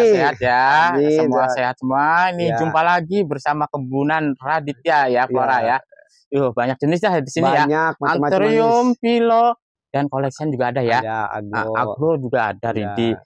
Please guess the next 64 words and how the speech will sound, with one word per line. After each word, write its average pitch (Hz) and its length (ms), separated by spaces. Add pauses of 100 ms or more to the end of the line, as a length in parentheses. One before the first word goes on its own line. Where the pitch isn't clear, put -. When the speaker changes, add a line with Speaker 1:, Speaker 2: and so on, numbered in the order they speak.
Speaker 2:
komplit 104 240
Speaker 1:
Jadi, 113 160
Speaker 2:
lah. 95 100 (480)
Speaker 1:
ya 131 160
apa, 143 160
gercep-gercep - 540 (100)
itu 139 160
ya. 123 80
Speaker 2:
Iya, 131 160 (240)
gercep 110 240
lah. 110 160
Speaker 1:
Atau 135 80
main 131 320
langsung 131 320
ke 127 80
sini, 208 320
nomornya 220 480
baru 240 240
ya 180 160
ini 240 160
Speaker 2:
Iya, 180 160
Speaker 1:
ya? 170 60
Speaker 2:
nomor 165 180
Speaker 1:
Ah, 151 80
Speaker 2:
baru. 170 160
Speaker 1:
ah, 190 320
jadi 123 200 (100)
nggak 139 100
usah 135 160
kaget 147 320
ya. 131 80
Speaker 2:
Iya. 147 80 (240)
Speaker 1:
Karena 185 240
sempat 180 300 (100)
hilang 190 400
ya 139 140 (100)
Speaker 2:
Oh, 135 80
ikut 131 80
Speaker 1:
H 135 160
P-nya. 147 80
Speaker 2:
hilang. 131 320
Iya. 120 240
Speaker 1:
Ah, 113 140 (260)
kita 185 160
langsung 240 320
ya. 175 160
Speaker 2:
Langsung 165 240
aja, 180 480
Bang 135 80
Jimmy. 151 160
Speaker 1:
Ke 160 120 (120)
mana 180 240
Speaker 2:
Iya. 147 80
Speaker 1:
ini? 131 80
Ke 160 160
sini? 226 260 (140)
Speaker 2:
Ya, 160 160
boleh 165 320
dah, 196 240
Speaker 1:
Oh, 165 240
Speaker 2:
ini. 202 160
Speaker 1:
ini 208 80
udah 202 80
siap 220 240